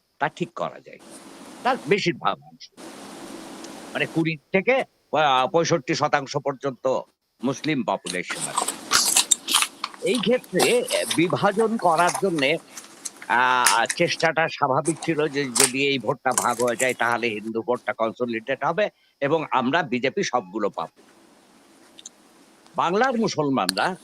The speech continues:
এবং বাংলার সাধারণ মানুষ খুব সচেতনভাবে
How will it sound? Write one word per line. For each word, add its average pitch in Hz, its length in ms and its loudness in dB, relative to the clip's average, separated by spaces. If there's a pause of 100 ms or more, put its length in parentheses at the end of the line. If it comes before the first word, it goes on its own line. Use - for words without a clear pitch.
(380)
এবং 247 340 2
বাংলার 151 400 2 (320)
সাধারণ 160 580 0
মানুষ 87 560 -6 (760)
খুব 226 220 -2
সচেতনভাবে 170 1120 -2